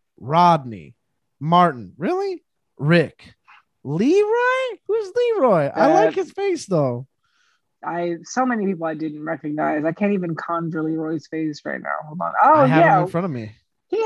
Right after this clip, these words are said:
Speaker 2: hasn't spoken at all.
Speaker 1: Nope. But I like him. Spencer, Casey, Chris G. Really?
Speaker 2: Yo, honestly,
Speaker 1: Here we
Speaker 2: I
Speaker 1: go,
Speaker 2: was
Speaker 1: Kicks.
Speaker 2: so upset. I was so
Speaker 1: Same.
Speaker 2: upset. This
Speaker 1: Same.
Speaker 2: man,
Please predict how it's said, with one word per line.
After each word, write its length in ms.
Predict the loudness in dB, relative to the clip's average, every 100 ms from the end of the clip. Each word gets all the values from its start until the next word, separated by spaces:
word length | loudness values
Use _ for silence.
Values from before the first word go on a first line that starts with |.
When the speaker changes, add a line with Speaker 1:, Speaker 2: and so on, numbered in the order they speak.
| -2
Speaker 2:
hasn't 260 | -4 -6
spoken 440 | -2 2 2 0 -2
at 100 | 0
all. 680 | 0 0 -2 -4 -8 -14 -20 _
Speaker 1:
Nope. 280 | -4 -4 -4 _ _
But 200 | -2 2
I 80 | 4
like 240 | 4 2 0
him. 260 | -4 -6 -12
Spencer, 800 | -18 0 4 4 2 -4 -4 -6 -10 _ _ _ _ _ _
Casey, 840 | 0 4 4 2 -2 0 0 -2 _ _ _ _ -2
Chris 320 | 2 2 2
G. 880 | -6 -8 -6 -2 0 2 2 0 _ _ _ _ _ -8
Really? 580 | -4 -2 -2 -2 -4 0
Speaker 2:
Yo, 240 | 2 2 0 _ _
honestly, 840 | 4 4 4 0 -4 -6 -6 -6 -12 _ -8
Speaker 1:
Here 180 | -4
we 100 | -2
Speaker 2:
I 40 | 2
Speaker 1:
go, 60 | 2
Speaker 2:
was 80 | 0
Speaker 1:
Kicks. 120 | -4
Speaker 2:
so 220 | 0 2
upset. 540 | 2 -2 -10 -8 -6 -8 -6
I 120 | -4
was 240 | -6 -8
so 80 | -6
Speaker 1:
Same. 180 | -4 -6
Speaker 2:
upset. 340 | -8 -8 -8 -10
This 160 | -14 -10
Speaker 1:
Same. 100 | -2
Speaker 2:
man, 400 | -2 -2 -6